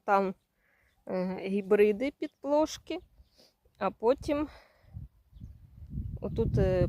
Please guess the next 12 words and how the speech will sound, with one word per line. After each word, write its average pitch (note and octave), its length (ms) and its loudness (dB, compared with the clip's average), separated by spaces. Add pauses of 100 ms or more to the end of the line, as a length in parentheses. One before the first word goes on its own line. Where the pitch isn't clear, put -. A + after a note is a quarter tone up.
проведу F#3+ 480 -2
рядочки A3 760 -2 (240)
і G#3 120 -4
будемо A3+ 760 -2
висаджувати. F3+ 840 -4
Знаю, A3+ 420 0
що G3+ 340 -4 (440)
йде G3+ 680 4
похолодання G3+ 920 2
на C4+ 120 2
декілька B3+ 580 2
днів, B3 380 0